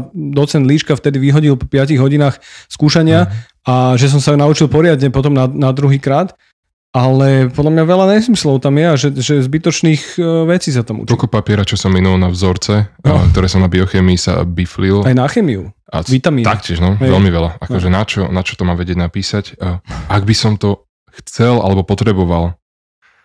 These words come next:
Speaker 2: využiť v budúcnosti, veď OK, nie je to o tom, že ja chcem všetko googliť a ja sa nebudem učiť. Veď chcem sa učiť, ale prosím, eh, učte ma to, čo naozaj potrebujem,
Speaker 1: Mhm.
Speaker 2: lebo tá hlava má svoju kapacitu. Biochémia bola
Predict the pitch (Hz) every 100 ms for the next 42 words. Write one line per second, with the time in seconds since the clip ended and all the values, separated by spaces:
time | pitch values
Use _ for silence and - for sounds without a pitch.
0 | _ _ 90 101 117 101 90 98 107 -
1 | 95 90 - 92 - 104 - 104 98 82
2 | _ 101 101 92 87 92 92 92 - 92
3 | 92 - 90 95 95 95 92 95 92 90
4 | 90 90 90 - 85 - - 92 - 104
5 | 82 82 - 87 85 - 104 - 101 -
6 | - - _ - 95 90 87 85 _ _
7 | _ _ _ _ 113 - 117 - 101 95
8 | 98 98 90 87 98 95 101 104 - 98
9 | 104 101 95 92 92 - 92 85 - -
10 | - 78 - _ - _ _ 92 95 104
11 | 110 107 104 92 92